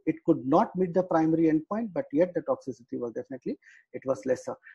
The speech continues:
Target volume, as I had already mentioned, it includes the primary disease with the gross lymph nodes. And apart from that, the elective lymph node, which I have again mentioned. But what is important, the ta-, the treatment volume. The treatment volume is that the grade,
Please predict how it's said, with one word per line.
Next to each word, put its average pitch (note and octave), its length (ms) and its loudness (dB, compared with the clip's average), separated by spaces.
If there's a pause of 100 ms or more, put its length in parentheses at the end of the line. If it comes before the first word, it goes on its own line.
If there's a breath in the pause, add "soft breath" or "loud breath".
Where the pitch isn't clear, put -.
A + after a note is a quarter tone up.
(100)
Target F#3 320 4
volume, F3 360 4
as D3+ 120 -2
I D3 100 -2
had D3+ 100 -2
already C#3 260 -2
mentioned, F#3 540 -2
it D3+ 100 -6
includes C#3 360 -6
the C#3 80 -6
primary C#3 380 -4
disease F3 600 -4
with C3+ 140 -4
the C3+ 80 -2
gross C3 420 -2
lymph C3 280 -6
nodes. G#3+ 360 -6 (260)
And C#3+ 140 0
apart E3+ 320 2
from D#3+ 160 0
that, C#3+ 240 0
the C#3 100 -2
elective D3 380 -4
lymph C#3+ 200 -4
node, C#3+ 140 -6
which C#3 160 -6
I C#3+ 40 -8
have C3+ 120 -6
again D3+ 400 -2
mentioned. C#3 440 -4 (500 loud breath)
But F3+ 180 4
what G#3 220 2
is A3 100 0
important, E3+ 460 0
the D#3 180 -2
ta-, D3 220 2 (160)
the C#3+ 180 -6
treatment F3+ 460 -4
volume. A#2 360 -6
The C3+ 140 -10
treatment G3+ 340 -4
volume E3 400 4
is D3 140 -4
that C#3+ 220 -4
the C3 80 -8
grade, C#3+ 320 0